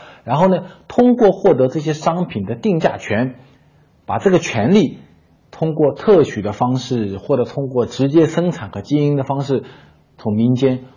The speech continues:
获得大的利润。由此呢，中国政府就拥有了一个非常大的跟税负几乎同时的一个收入，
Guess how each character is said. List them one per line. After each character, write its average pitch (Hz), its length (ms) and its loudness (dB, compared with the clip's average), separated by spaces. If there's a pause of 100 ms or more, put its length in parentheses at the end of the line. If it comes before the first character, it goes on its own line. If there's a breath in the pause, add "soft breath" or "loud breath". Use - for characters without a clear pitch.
(180 loud breath)
获 117 220 -2
得 98 100 -6
大 101 140 -2
的 92 100 -8
利 101 140 -8
润。 92 160 -12 (240 soft breath)
由 202 220 6
此 254 180 -4
呢， 113 160 -2 (200)
中 180 240 0
国 143 180 2
政 127 260 -2
府 113 100 -10
就 117 240 -4 (280)
拥 165 240 2
有 107 180 2
了 98 140 -8
一 107 160 -6
个 104 180 -6
非 196 300 0
常 107 300 -8
大 - 260 -6
的 - 160 -14 (100)
跟 151 200 2
税 294 300 4
负 - 220 -8
几 143 260 -6
乎 135 280 -2
同 110 320 -4
时 139 180 -8
的 98 80 -6
一 95 100 -14
个 104 120 -16
收 107 160 -6
入， 107 240 -8